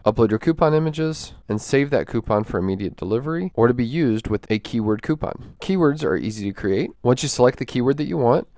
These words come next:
and select the short code, you then type out the message you want, including taking it into two different messages.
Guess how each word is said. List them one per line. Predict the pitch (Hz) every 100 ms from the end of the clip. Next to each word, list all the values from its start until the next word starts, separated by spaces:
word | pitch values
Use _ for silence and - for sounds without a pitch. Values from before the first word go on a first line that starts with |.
| _
and | - 110
select | - 120
the | -
short | - 143 -
code, | 117 110 190 -
you | - 117
then | 117
type | - 113 131
out | 123
the |
message | 127 117 - 135
you | 135
want, | 107 135
including | - 113 - 151 143
taking | - 110 120
it | 113
into | 107
two | 104 -
different | 101 - 62
messages. | 95 - 123 190 -